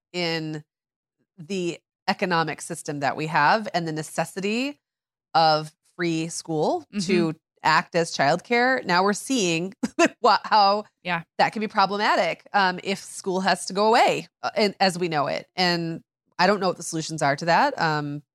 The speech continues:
Speaker 1: but yes, I agree. Like, it's alarming. Uh, and I, and I worry that by pushing to have everyone go back to school, we just make it that much more inevitable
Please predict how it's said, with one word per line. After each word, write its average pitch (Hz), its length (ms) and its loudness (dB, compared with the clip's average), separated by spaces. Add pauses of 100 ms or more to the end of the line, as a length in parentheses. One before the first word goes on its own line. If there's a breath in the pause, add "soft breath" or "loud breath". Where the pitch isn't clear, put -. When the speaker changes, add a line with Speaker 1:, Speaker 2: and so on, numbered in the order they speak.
(200)
Speaker 1:
but 170 160 0
yes, 160 300 0
I 135 100 2
agree. 151 320 0
Like, 127 320 -2
it's - 380 -8
alarming. 127 500 -2 (760)
Uh, - 40 0 (260)
and 180 160 4
I, 170 280 2 (300)
and 202 140 4
I 196 80 6
worry 233 500 4
that 180 200 0
by 180 420 2 (140)
pushing 226 380 -2
to 190 60 -6
have 175 320 0
everyone 262 540 2
go 185 80 0
back 165 200 2
to 165 100 -18
school, 151 580 -2
we 185 80 0
just 196 220 -4
make 196 160 0
it 160 180 -6
that 208 240 4
much 202 220 -8
more 175 180 0
inevitable 160 920 0